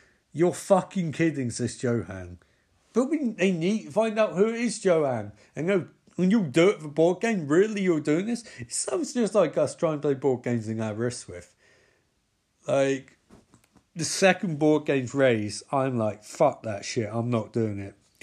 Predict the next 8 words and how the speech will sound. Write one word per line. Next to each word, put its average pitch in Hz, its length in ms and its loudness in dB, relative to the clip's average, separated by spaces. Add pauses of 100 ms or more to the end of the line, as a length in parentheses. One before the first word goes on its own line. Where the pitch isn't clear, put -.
(280)
And 135 160 -2
then 156 140 0
after 151 420 2
a 131 60 2
few 180 260 -2
more 160 200 0
beers 143 500 2
or 127 460 2